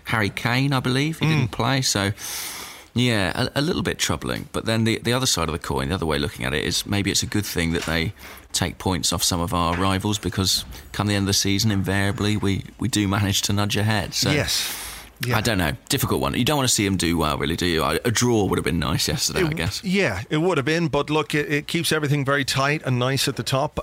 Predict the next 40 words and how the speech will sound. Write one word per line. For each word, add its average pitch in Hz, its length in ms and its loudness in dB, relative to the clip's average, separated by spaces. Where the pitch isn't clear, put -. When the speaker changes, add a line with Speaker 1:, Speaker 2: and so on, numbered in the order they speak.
Speaker 2:
And, 120 760 0
uh, 117 280 0
the 123 80 -2
way 127 140 2
City 135 240 0
started 135 480 0
the 117 60 0
season, 123 500 2
nice. 143 600 0
Not 175 340 -2
that 156 180 0
a 139 80 0
Tottenham 151 340 0
win 135 140 2
is 110 100 -2
nice, 135 320 4
but 131 160 2
it's 127 160 0
nice 135 380 2
that 113 140 -2
they've 127 240 2
got 120 200 2
a - 20 4
little 120 200 2
bit 117 120 0
of 107 80 0
a 113 80 2
reminder 110 600 4
that 101 260 0
this 104 180 0
is 101 160 2
a, 98 240 2
this 135 100 2
is 127 60 0
gonna 123 160 2
be 120 140 2
a 107 40 -2
very 113 200 2
competitive 117 540 0
league. 135 320 0